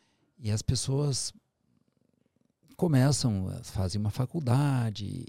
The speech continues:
e aí muitas não se encontram naquela profissão, né? E muitas ficam o resto da vida naquela profissão porque não tem coragem de dar um passo, né? E se a minha memória não falha,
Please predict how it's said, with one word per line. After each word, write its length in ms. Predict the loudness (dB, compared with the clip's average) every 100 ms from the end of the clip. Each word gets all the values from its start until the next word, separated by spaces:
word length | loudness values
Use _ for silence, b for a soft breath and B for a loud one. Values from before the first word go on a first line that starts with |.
| -10
e 160 | -4
aí 380 | 0 0 -2 -6 _ _ _
muitas 380 | -4 -4 -2 -2
não 120 | -2
se 140 | -2 -2
encontram 480 | -4 0 -2 0 0
naquela 420 | 0 -2 -4 -6
profissão, 560 | -8 -10 -8 -8 -8 -14 _ _ _ -10
né? 260 | -6 -6 -6 -10 -16 -16 B B B B B B B B
E 380 | -10 -4 -2 -2
muitas 400 | -2 -2 -2 -4
ficam 260 | -6 -4 2
o 20 |
resto 260 | 2 2 0
da 80 |
vida 260 | -2 -2 -4
naquela 320 | -4 -4 -6
profissão 440 | -8 -10 -4 -4 -4
porque 200 | -6 -6
não 120 | -6
tem 180 | -4 -6
coragem 500 | -2 -2 -2 -2 -6
de 180 | -8 -8
dar 140 | -6
um 100 | -8
passo, 500 | -8 -10 -8 -10 -10
né? 200 | -10 -10 -12 _ B B B B B B
E 140 | -6 -2
se 160 | 0
a 60 | 0
minha 260 | 0 -2
memória 480 | -2 -4 -6 -8 -10
não 140 | -6 -4
falha, 480 | -4 -4 -4 -6